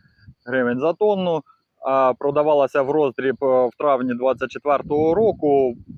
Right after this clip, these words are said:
по п'ять-сім гривень за кілограм. Попит на зерно завжди стабільний в селі,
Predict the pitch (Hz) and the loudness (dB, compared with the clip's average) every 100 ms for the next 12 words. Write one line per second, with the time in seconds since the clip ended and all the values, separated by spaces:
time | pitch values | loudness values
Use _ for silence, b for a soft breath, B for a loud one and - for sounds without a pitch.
0 | - 147 139 117 175 160 - - _ _ | -2 2 2 0 0 0 -2 -16 _ _
1 | _ _ _ _ 156 151 131 - 123 139 | _ _ _ _ -6 -4 -6 -8 -2 0
2 | 143 123 107 _ - 120 127 127 113 98 | 2 0 -4 _ -6 -2 -2 -2 -2 -2
3 | 92 - _ _ _ _ _ 190 185 160 | -6 -8 _ _ _ _ _ -2 0 0
4 | 139 147 143 160 165 143 147 143 127 131 | 0 -2 0 0 0 0 0 0 0 -2
5 | 123 - 160 202 233 202 185 - 180 170 | -2 -2 -4 -2 -2 -2 -2 -4 -2 0
6 | 175 165 | 0 -2